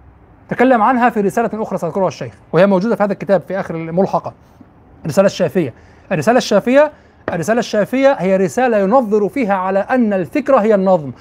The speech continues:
وهنا يشرح النظم. تفضل يا سيدي. الصرف يا سيدي أن أقول: شوف، أنت الآن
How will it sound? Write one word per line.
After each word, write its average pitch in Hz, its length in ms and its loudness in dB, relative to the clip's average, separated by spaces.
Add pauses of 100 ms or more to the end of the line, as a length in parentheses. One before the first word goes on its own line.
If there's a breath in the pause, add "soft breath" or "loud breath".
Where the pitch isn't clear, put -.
(180 loud breath)
وهنا 285 340 4
يشرح - 280 0
النظم. 151 280 -8 (200)
تفضل 180 200 -8
يا 156 60 -10
سيدي. 120 180 -16 (1600 loud breath)
الصرف 294 340 0
يا 254 200 6
سيدي 277 340 0
أن 214 240 -4
أقول: 190 400 -4
شوف، 170 160 0 (520 loud breath)
أنت 247 160 4
الآن 247 380 4